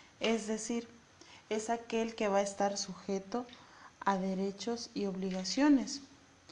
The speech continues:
Para esto, reconocemos el Estado de dos maneras o en base a dos teorías, las cuales son la teoría declarativa, que es cuando un Estado reúne todos los requisitos ya antes mencionados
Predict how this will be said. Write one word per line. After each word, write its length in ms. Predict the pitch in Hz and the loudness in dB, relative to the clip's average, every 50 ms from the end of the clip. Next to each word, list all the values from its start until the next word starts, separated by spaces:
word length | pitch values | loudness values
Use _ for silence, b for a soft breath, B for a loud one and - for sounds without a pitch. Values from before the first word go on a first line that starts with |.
| B B B B B - - | B B B B B 0 4
Para 280 | 208 202 196 196 190 196 | 6 8 8 8 6 6
esto, 500 | 202 208 202 - - - 247 269 285 269 - - | 4 2 0 -4 -2 0 0 0 0 0 -4 -4
reconocemos 960 | 196 202 208 202 - 214 208 208 208 196 - - 220 226 233 254 269 262 - | -2 -2 -2 -2 -2 -2 -2 -2 -2 -2 -2 -2 -2 0 2 2 0 0 0
el 160 | 233 208 190 | -2 0 0
Estado 540 | 180 175 - - - 190 185 196 208 220 226 | -2 -2 -4 0 2 4 4 4 4 2 0
de 160 | 208 190 180 | 0 0 0
dos 300 | 170 175 175 175 - - | 0 0 -2 -2 -4 -6
maneras 520 | 196 190 190 202 208 214 214 233 240 233 240 | -4 -4 -2 -2 -2 -2 -2 -2 -2 0 0
o 100 | 247 226 | 0 2
en 140 | 208 196 | 2 4
base 320 | 185 185 190 185 185 - 196 | 4 4 4 2 2 0 0
a 100 | 190 175 | 0 2
dos 280 | 175 175 175 175 - | 2 0 0 0 -2
teorías, 540 | - 190 185 190 240 269 262 226 214 - - - - - - B B B B B B B B B B - | -2 0 0 2 4 4 4 2 2 -2 -6 -12 -18 -20 -20 B B B B B B B B B B 2
las 280 | 196 196 190 190 - | 4 4 4 4 0
cuales 420 | - - 196 196 202 208 220 220 220 | 0 2 2 2 4 2 0 0 0
son 320 | - 240 226 220 214 - - - - - | 0 0 2 2 0 -2 -4 -10 -10 -2
la 200 | - 196 190 190 185 | 0 2 2 2 0
teoría 760 | 185 - - 196 185 185 190 190 196 208 214 220 220 214 220 - - | -2 -2 0 2 2 4 4 4 4 6 6 6 6 4 2 -2 0
declarativa, 880 | 190 202 202 - 214 208 208 214 220 220 220 - 233 226 226 233 254 - - B B B B B B B B B B - | 0 0 0 4 4 6 6 6 6 4 2 0 2 2 2 2 0 -2 -8 B B B B B B B B B B -4
que 220 | - 208 202 208 | 0 2 2 4
es 120 | 220 220 - | 2 0 0
cuando 360 | - - 233 226 220 196 190 | -2 0 0 0 0 0 0
un 260 | 196 202 208 214 220 | 0 -2 -2 -2 -2
Estado 480 | 226 220 220 - - 233 220 208 190 185 | -2 -4 -4 0 2 2 2 4 2 0
reúne 520 | 180 185 185 180 185 190 202 208 214 214 | 0 0 0 0 0 -2 -2 -2 -4 -4
todos 300 | - - 208 208 214 220 | -4 -4 -2 -2 0 0
los 220 | 220 214 220 214 202 | 0 0 0 -2 -2
requisitos 680 | 214 214 208 - 208 196 - 214 220 - - 190 180 170 | -4 -4 -4 -6 -8 -6 -4 -6 -6 -4 -2 -2 0 2
ya 180 | 185 180 180 | 2 2 2
antes 340 | 185 185 180 180 202 196 190 | 2 0 0 0 -2 -2 0
mencionados 760 | 202 202 202 208 202 - 233 226 220 220 214 214 226 254 269 | 0 0 -2 -2 0 0 0 2 2 2 2 2 0 -2 -2